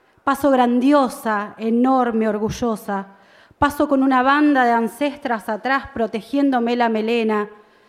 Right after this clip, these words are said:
el orí y el semblante. Paso cargada de ne-, cargada de negrura, de negritud, de melanina.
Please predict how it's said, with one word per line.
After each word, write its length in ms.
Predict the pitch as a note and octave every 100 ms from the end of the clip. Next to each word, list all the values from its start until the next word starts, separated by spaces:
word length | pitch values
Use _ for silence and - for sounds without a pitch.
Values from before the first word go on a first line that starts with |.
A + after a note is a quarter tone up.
| _ _ _ _ -
el 200 | - G3+
orí 300 | G3+ A3+ B3
y 60 | A3+
el 120 | G3
semblante. 760 | - G3 F#3+ F#3+ F#3 F#3 F#3 F#3 - _ _ _ _ _ _
Paso 320 | - C4 C#4+
cargada 440 | C#4 A#3+ A#3+ C4 B3+
de 100 | B3
ne-, 200 | A#3 A#3+ -
cargada 480 | B3 A#3 B3 C#4 C4
de 120 | B3
negrura, 600 | A#3 A#3 C4 D4 B3 A3+
de 100 | A3
negritud, 680 | A3+ A3 A3+ A3 D4+ D4 A#3 - -
de 220 | F#3+ G#3
melanina. 2500 | G#3+ A3 A#3+ B3 B3 A#3 _ - G3+ G3 G3 G3+ G3 - G#3+ A3+ B3 B3+ B3+ _ F#3 F3+ F3+ F#3